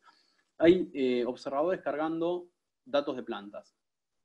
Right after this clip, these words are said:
Tienen su proyecto donde se cargan los datos de todas las plantas que se, se cargan en esa provincia, y después todos esos datos a su vez van a un proyecto más grande que compara y ordena las provincias. Nosotros hemos armado acá, desde Fundación, algunos, eh,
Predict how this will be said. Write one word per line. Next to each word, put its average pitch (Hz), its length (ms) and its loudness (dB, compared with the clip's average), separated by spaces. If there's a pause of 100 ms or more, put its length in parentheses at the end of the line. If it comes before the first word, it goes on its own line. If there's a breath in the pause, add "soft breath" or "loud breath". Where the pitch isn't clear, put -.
(160)
Tienen 311 200 4
su 311 120 -6
proyecto 170 400 -4
donde 127 180 -4
se - 140 -14
cargan 147 240 -2
los 127 80 -6
datos 147 240 -6
de 127 80 -8
todas 156 200 0
las 143 100 -10
plantas 156 260 -2
que 120 180 -6
se, - 240 -20
se - 160 -20
cargan 143 240 -2
en 147 60 -4
esa 147 180 -6
provincia, 175 580 -4
y 151 120 -2
después 214 360 -4
todos 233 220 -4
esos 196 180 -10
datos 208 280 -2
a 156 60 -10
su 165 120 -4
vez 175 140 0
van 170 160 -2
a 139 80 0
un 175 120 0
proyecto 170 360 -6
más 175 120 0
grande 185 440 -4 (280 soft breath)
que 160 140 4
compara 190 480 6
y 160 100 4
ordena 160 300 4
las 131 140 -2
provincias. 110 520 -2 (280 soft breath)
Nosotros 208 400 0
hemos 190 260 -2
armado 156 340 2
acá, 160 380 2 (240 soft breath)
desde 127 220 -2
Fundación, 139 560 2 (400 loud breath)
algunos, 170 720 6
eh, 120 640 0